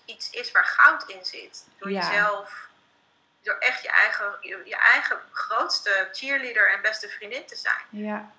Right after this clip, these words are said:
Speaker 1: Positieve self-talk is ook echt wetenschappelijk aangetoond. Enorm dienend voor jezelf.
Speaker 2: Ja.
Speaker 1: Weet je, praat jezelf omhoog,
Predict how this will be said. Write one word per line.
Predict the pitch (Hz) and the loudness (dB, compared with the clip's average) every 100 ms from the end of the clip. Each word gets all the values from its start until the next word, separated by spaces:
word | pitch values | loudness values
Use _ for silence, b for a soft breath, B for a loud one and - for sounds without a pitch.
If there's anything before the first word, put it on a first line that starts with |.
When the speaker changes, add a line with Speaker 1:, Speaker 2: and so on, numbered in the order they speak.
| _ _ | _ _
Speaker 1:
Positieve | 254 294 311 294 285 285 269 | 0 0 -2 -10 -10 -8 -4
self-talk | - 285 381 - - 190 202 - - | 0 2 2 0 0 0 -2 -10 -14
is | - 254 - | -12 -12 -4
ook | 247 269 - | -4 -4 -6
echt | - 285 - | -2 0 -2
wetenschappelijk | 240 269 277 277 - 302 302 233 220 | -2 -4 -4 -8 -2 -2 -2 -4 2
aangetoond. | - - - 254 - - - - - _ - | 8 8 8 -2 -6 -6 -6 -12 -16 _ -6
Enorm | 247 254 254 269 285 320 349 302 - - | -6 -6 -10 -8 -2 2 4 4 2 -8
dienend | 285 370 - - - - _ _ _ - | -4 -2 -2 -4 -14 -14 _ _ _ -20
voor | - 226 202 | -10 -4 -4
jezelf. | 190 - - - - | -6 -8 -10 -12 -14
Speaker 2:
Ja. | 190 185 170 170 175 _ _ _ _ _ | -12 -10 -12 -14 -18 _ _ _ _ _
Speaker 1:
Weet | - 208 | -20 -14
je, | - - | -14 -2
praat | 262 285 320 262 | 8 10 10 6
jezelf | 240 220 202 208 | -2 0 0 -2
omhoog, | 208 240 220 - - - | -8 -4 -4 -6 -14 -20